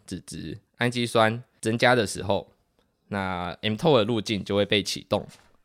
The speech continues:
mTOR在被激活之后，它一样会去释放很多的激素以及生态。那这些激素可能包括了胆囊收缩素、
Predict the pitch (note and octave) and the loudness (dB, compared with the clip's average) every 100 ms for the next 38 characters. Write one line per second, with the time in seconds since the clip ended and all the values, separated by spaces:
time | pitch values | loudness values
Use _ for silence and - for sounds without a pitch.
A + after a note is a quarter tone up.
0 | _ A#2 C3+ F#3+ D#3 A2+ F#2 C3 A#2+ C3 | _ -4 2 6 8 6 4 0 4 4
1 | A2 C#3 C#3 A2 F#2 G2 G#2+ G#2+ - _ | 4 0 2 2 0 -2 2 2 2 _
2 | _ - A2+ A2+ G#2 A#2 A2 A#2+ G2+ G#2+ | _ 0 2 2 4 2 4 0 0 -2
3 | G2+ - G#2 G#2 F#2+ C2+ F#2+ F2+ F2 D#2 | -2 -2 0 0 -2 -4 -4 -2 -4 -4
4 | D2+ - G#2+ G#2 A#2 F#2+ C2+ D#2+ E2 F#2 | -6 -8 -6 -4 -4 -4 -8 -12 -8 -6
5 | F#2 G#2 - _ _ G2 G2+ G2 F#2+ F#2 | -4 -4 -6 _ _ -4 -2 0 -2 -4
6 | - B2+ C#3+ C#3 C3 B2+ G#2+ - F2+ G2 | -2 2 2 2 0 0 -2 -6 -8 0
7 | G#2+ G#2+ A2+ A2 F#2+ F2+ G2+ G2+ G2 A#2+ | 0 4 4 4 2 -2 -6 -6 -2 0
8 | A#2 A#2+ C3 C3 - | 4 2 4 0 0